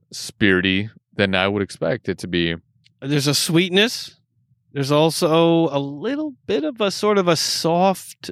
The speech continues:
Speaker 2: fruity,
Speaker 1: I could get the
Speaker 2: honey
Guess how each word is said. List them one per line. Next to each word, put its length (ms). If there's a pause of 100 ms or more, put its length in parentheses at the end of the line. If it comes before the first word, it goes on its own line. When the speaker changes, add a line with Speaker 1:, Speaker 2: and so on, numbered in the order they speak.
(100)
Speaker 2:
fruity, 1040 (1500)
Speaker 1:
I 120
could 80
get 120
the 100
Speaker 2:
honey 680